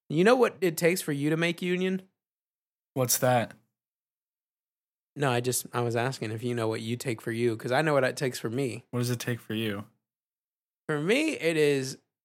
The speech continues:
Speaker 1: thirty jobs in a year or a hundred qualified or non-qualified days in the past three years, which I have to go with the hundred, hundred days.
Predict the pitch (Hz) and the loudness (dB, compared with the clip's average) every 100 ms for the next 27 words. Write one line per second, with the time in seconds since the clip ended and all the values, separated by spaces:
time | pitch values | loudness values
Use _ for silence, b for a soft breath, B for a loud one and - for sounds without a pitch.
0 | - 175 196 180 160 143 147 151 156 160 | 2 2 2 2 6 8 6 4 0 0
1 | 139 110 113 - 220 233 127 113 - - | 0 -2 -4 0 6 6 6 2 -2 0
2 | 139 127 180 170 165 156 - _ _ - | 0 2 2 2 -2 -4 -12 _ _ -8
3 | - 143 147 - 139 127 127 135 151 156 | -2 0 -2 0 2 2 0 0 0 2
4 | 131 131 139 131 123 - 117 113 113 113 | 0 -2 -4 -4 -4 -4 -4 -2 0 0
5 | 113 117 127 120 110 - 107 - - - | -2 -6 -8 -6 -6 -6 -8 -10 -14 -4
6 | 120 113 113 - 143 - - 139 135 143 | -2 -2 -6 -10 -12 -14 -6 -2 0 2
7 | 131 131 123 113 117 117 - 117 - - | 2 2 -2 -6 -6 -6 -8 -12 -12 -8
8 | 143 117 110 107 117 _ _ _ _ _ | -6 -4 -4 -4 -8 _ _ _ _ _
9 | _ _ _ _ _ _ - 127 113 110 | _ _ _ _ _ _ -6 -4 -4 -2
10 | 113 104 107 127 - | -2 -2 -6 -10 -10